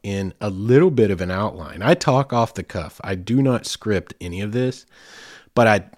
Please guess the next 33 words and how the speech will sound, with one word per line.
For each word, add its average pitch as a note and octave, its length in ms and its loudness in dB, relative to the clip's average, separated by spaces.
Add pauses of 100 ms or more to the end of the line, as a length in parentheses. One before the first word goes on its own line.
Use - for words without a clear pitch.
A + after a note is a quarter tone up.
have A2 220 0
an G2 100 -2
outline G2 560 -4 (240)
just G2+ 240 -6
off G#2 180 0
screen F#2+ 460 -4 (140)
right F#2 260 -4
here G2+ 120 -4
in F#2 100 -6
front G#2 240 -6
of G2+ 40 -4
me F2+ 140 -4
to E2 140 -10
kinda F#2 260 -8
keep - 320 -10
me G2 160 -6
on F2 180 -6
track, F#2 480 -6
'cause F2 300 -6
as F2+ 180 -6
we've F#2+ 280 -6
learned G2 340 -4
in F#2+ 80 -4
the F2 80 -8
first F#2 320 -4
eleven F2+ 300 -4
episodes, G2 580 -6
I A#2 80 -2
am A#2 100 -2
quite G#2 380 -2
tangential. F#2+ 880 -8 (200)
Tangential, G2 720 -6
yeah. F#2 220 -4